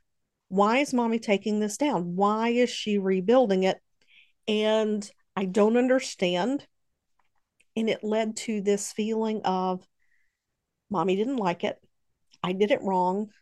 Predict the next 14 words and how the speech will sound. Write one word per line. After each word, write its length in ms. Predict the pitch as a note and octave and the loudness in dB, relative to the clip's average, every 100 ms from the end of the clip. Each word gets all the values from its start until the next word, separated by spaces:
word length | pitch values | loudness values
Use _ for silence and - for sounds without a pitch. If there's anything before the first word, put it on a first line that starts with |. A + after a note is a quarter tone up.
| _ _ _ _ _ _ _ _ _ | _ _ _ _ _ _ _ _ _
Mommy 400 | G3 F#3+ F#3+ F#3 | -2 2 2 0
doesn't 320 | F#3 E3+ - | -2 -2 -6
love 220 | F3+ - - | -6 -6 -6
me." 260 | - - _ _ _ _ _ _ _ _ _ _ _ _ _ _ _ _ _ _ _ _ _ _ _ _ _ _ - | -10 -12 _ _ _ _ _ _ _ _ _ _ _ _ _ _ _ _ _ _ _ _ _ _ _ _ _ _ 0
As 520 | A3+ A3+ A3+ - - _ | 4 4 2 -4 -10 _
simple 1000 | - - - - D#4+ F4 - E3 C3 - _ _ _ _ _ - - - | -10 -4 -2 0 2 2 2 2 0 -6 _ _ _ _ _ -16 -6 0
as 260 | A3 A3 | 0 0
that 340 | G#3 A3+ A3 - | -2 0 -2 -4
moment 500 | A3 G#3 G#3 G3 - | -4 -2 -2 -4 -8
seems, 640 | - F#3+ E3+ B2 F3+ - - _ _ _ _ _ _ _ _ _ _ _ _ _ _ _ _ _ _ _ _ _ | -8 -8 -8 -10 -10 -12 -16 _ _ _ _ _ _ _ _ _ _ _ _ _ _ _ _ _ _ _ _ _
it 120 | C4+ A#3+ | -2 0
was 220 | B3 - | 0 0
a 300 | G#3+ G3+ G3+ _ _ | 0 0 -2 _ _
very, 720 | F#3+ F#3 F#3+ A3+ G#3 F3+ F#3+ | -8 -4 4 4 4 0 -8